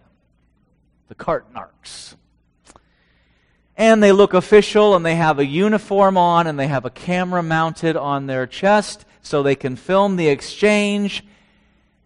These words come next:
And if the people do not return the cart, they put a magnet on their car that says, "I'm a lazy bones who does not return my shopping cart."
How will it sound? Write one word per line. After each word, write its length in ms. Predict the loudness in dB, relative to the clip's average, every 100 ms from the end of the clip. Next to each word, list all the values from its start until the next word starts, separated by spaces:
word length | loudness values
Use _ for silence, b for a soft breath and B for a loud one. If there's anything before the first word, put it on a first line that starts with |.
| b _
And 580 | -2 0 0 -2 -2 -6 -8 _
if 240 | -4 -4 -2
the 140 | -4
people 480 | -2 -6 -4 -4 -2
do 180 | -2 -2
not 400 | 0 0 0 -2
return 460 | -4 -2 -4 -4
the 80 | -8
cart, 420 | -6 0 0 0
they 120 | -6 -4
put 180 | -4
a 80 | -4
magnet 500 | -4 -4 -4 -2 -4
on 200 | -2 -4
their 160 | -4 -8
car 460 | -8 -2 2 2 0
that 180 | -4
says, 340 | -6 -4 -4 -6 -8
"I'm 320 | -4 -4 -2
a 80 | -4
lazy 560 | -2 0 2 0 -2
bones 640 | -2 -2 0 -2 -6 -10
who 160 | -8 -6
does 180 | -6 -6
not 280 | -6 -4 -6
return 340 | -8 -8 -6
my 140 | -8
shopping 440 | -8 -4 -4 -6 -12
cart." 500 | -8 -8 -8 -18